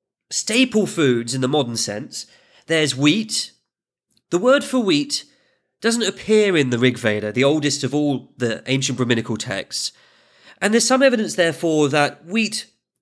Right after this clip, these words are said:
was not widely used back then, that it was a sort of new thing, it was a little bit exotic. We know it was used from the historic period onwards, uh, because we can find it in the archaeology and also it's mentioned.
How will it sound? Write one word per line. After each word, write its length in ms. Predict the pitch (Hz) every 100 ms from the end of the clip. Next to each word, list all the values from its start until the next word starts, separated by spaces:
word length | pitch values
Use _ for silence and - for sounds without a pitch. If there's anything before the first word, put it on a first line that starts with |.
| _
was 520 | 175 180 175 - - -
not 260 | 220 262 190
widely 340 | 233 254 240
used 480 | 220 254 185 117 -
back 240 | 120 95
then, 300 | - 95 - _ _ _ _ _ _ _ -
that 120 | 175
it 60 | 180
was 100 | 180
a 60 |
sort 140 | 190 151
of 140 | -
new 300 | 165 226 233
thing, 360 | - 165 123 101
it 80 |
was 140 | - 135
a 40 |
little 240 | 180 202 214
bit 200 | 185 180
exotic. 680 | 131 160 151 - - - _ _ _ _ _ _ _ _ _ -
We 120 | 175
know 240 | 196 240 294
it 80 | -
was 160 | 165
used 580 | 202 254 101 127 - - _ _ _ -
from 320 | - 190 165
the 80 | 175
historic 420 | 185 214 202 -
period 220 | 156 139
onwards, 560 | 208 170 113 104 - - - _
uh, 140 | 117 120
because 340 | 143 139 139
we 60 | 135
can 120 | 117
find 420 | - 139 147 147
it 120 | 139
in 60 | 120
the 80 | 120
archaeology 640 | 117 - 151 151 127 120
and 120 | 113
also 220 | 123 -
it's 100 | -
mentioned. 640 | 135 196 147 127 104 107